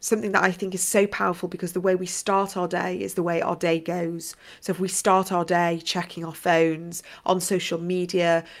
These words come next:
banging out emails, not acknowledging what we, it is that we want, giving everything else to, you know, to other people, maybe we're not getting enough movement, maybe we're not outside enough, maybe we're not getting fresh air. Where are we giving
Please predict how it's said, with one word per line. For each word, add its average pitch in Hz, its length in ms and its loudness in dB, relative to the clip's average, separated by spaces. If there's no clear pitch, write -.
banging 185 340 4
out 180 180 2
emails, 175 760 -2
not 190 300 2
acknowledging 190 600 0
what 180 180 0
we, 190 80 2
it - 220 -6
is 175 160 0
that 170 160 -2
we 180 160 2
want, 170 440 2
giving 185 280 6
everything 185 380 2
else 180 380 0
to, 170 420 2
you 185 100 -4
know, 165 120 0
to 165 120 -2
other 180 120 -2
people, 185 260 -8
maybe 202 240 2
we're 214 120 0
not 214 120 0
getting 196 300 -6
enough 185 120 -4
movement, 196 460 0
maybe 214 140 -2
we're 202 80 -2
not - 160 -2
outside 208 580 -2
enough, 185 380 -4
maybe 220 140 4
we're 233 100 2
not 214 160 0
getting 185 380 0
fresh - 420 -4
air. 185 400 4
Where 226 340 6
are 247 60 6
we 208 120 -4
giving 202 580 4